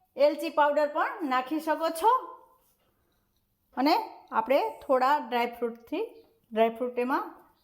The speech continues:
બદામ અને પિસ્તાની કતરણને જવા દેશું અને ગેસને બંધ કરી દેશું અને આપણે એક બાઉલમાં લઈ લેશું. તો મિત્રો, તૈયાર છે આપણો આ રામનવમી સ્પેશિયલ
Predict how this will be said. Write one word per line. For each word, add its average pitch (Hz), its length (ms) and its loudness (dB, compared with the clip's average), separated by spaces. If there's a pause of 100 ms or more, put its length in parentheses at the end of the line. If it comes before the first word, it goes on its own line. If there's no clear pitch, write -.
(580)
બદામ 226 380 2
અને 254 180 -2
પિસ્તાની 226 560 -2
કતરણને 214 480 0
જવા 240 240 2
દેશું 294 420 2
અને 254 140 -4
ગેસને 240 400 -6
બંધ 247 320 0
કરી 302 200 2
દેશું 359 520 -2 (280)
અને 254 180 -2
આપણે 240 280 2 (120)
એક 285 180 4 (200)
બાઉલમાં 240 640 0 (180)
લઈ 202 200 2
લેશું. 202 420 -2 (3000)
તો 302 80 4
મિત્રો, 381 280 4 (140)
તૈયાર 339 300 2
છે 392 180 0
આપણો 320 360 2
આ 320 220 4 (640)
રામનવમી 311 800 2
સ્પેશિયલ 330 600 0